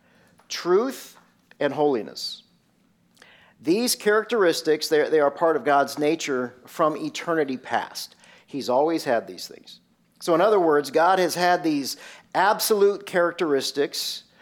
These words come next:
these things that make God complete and whole and holy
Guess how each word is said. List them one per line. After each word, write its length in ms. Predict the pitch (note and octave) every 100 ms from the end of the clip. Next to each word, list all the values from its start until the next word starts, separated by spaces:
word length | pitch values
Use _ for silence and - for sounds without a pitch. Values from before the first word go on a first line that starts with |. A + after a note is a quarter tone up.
| -
these 180 | - E3
things 280 | - F3+ E3
that 140 | D#3+
make 260 | D#3+ E3 D#3+
God 440 | E3 D#3+ D3+ C3+ - - -
complete 560 | D#3+ - F#3+ A3+ G#3+ -
and 200 | C#3+ C3
whole 640 | - E3+ E3+ G3+ B3 A#3+ - -
and 180 | C#3+ C#3
holy 840 | - G3+ A#3 A3+ C3 A2+ D#3 G3+